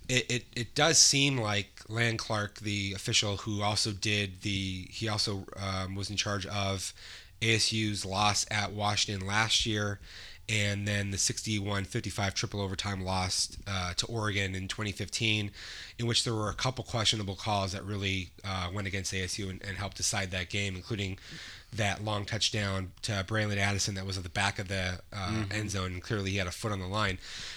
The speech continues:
Speaker 1: Now, Clark is very well respected in the profession because he did the twenty eleven and twenty fourteen Pac-twelve championship games. He did the twenty thirteen B C S national championship game. So obviously he's, he's,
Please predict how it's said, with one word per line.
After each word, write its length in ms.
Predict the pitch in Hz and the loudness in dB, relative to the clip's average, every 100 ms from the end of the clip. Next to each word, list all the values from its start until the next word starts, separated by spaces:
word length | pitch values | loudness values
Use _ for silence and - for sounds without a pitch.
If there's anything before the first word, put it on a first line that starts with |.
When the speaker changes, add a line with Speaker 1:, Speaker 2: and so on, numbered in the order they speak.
| - | -2
Speaker 1:
Now, 400 | 117 110 104 104 | 4 6 6 0
Clark 580 | - - 147 170 - - - - - - - - | -4 0 4 4 2 -6 -12 -18 -18 -20 -14 -2
is 680 | 120 117 110 110 101 - - 104 - | 4 4 4 4 2 0 -2 -12 -10
very 260 | 107 123 135 | -2 4 4
well 180 | 123 110 | 4 6
respected 640 | 110 - 127 120 110 101 - | 6 6 6 4 2 -2 0
in 160 | 117 | 0
the 60 | 110 | 0
profession 560 | - - 127 113 104 | -4 0 4 4 4
because 400 | 98 95 107 101 | 0 2 2 4
he 260 | - - 110 | 2 4 2
did 280 | 98 110 104 | 4 2 2
the 100 | 101 | 0
twenty 360 | - 110 107 | 0 2 2
eleven 380 | 104 101 101 101 | 2 2 2 2
and 80 | 98 | 0
twenty 220 | - 107 | 0 -2
fourteen 420 | 98 107 98 101 | -2 -2 -2 -2
Pac-twelve 380 | 92 101 - 98 | -2 -4 -4 -4
championship 580 | - 117 110 110 - 104 | 0 0 0 2 2 2
games. 500 | 113 104 104 101 - - - - - - | 0 2 0 0 -4 -6 -14 -12 -14 -6
He 120 | 117 | -2
did 80 | 107 | 0
the 100 | 95 | 0
twenty 260 | - 104 | 0 0
thirteen 380 | 95 104 92 98 | 0 0 2 0
B 160 | 92 98 | 0 0
C 160 | - | 2
S 160 | 95 90 | 0 0
national 340 | 98 92 - | 0 0 0
championship 580 | 90 113 107 104 - 98 | 0 0 0 -2 -4 -2
game. 320 | - 98 98 95 - - | -2 -2 -2 -6 -12 -8
So 140 | - - | -6 0
obviously 640 | 113 135 151 127 - 123 | 0 2 2 0 2 2
he's, 480 | 107 113 101 92 - | 2 0 -2 -2 -2
he's, 220 | 110 98 | -2 -2